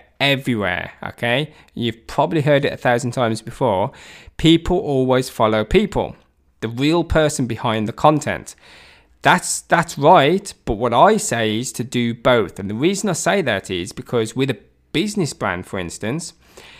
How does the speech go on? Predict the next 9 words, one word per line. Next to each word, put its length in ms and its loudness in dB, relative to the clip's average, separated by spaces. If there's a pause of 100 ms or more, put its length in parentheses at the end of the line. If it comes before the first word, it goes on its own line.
(280)
this 200 2
creates 800 -2 (120)
a 180 -6 (220)
buffer 440 -2
between 480 -4
you 300 0
and 280 -8
your 180 -2
audience 600 0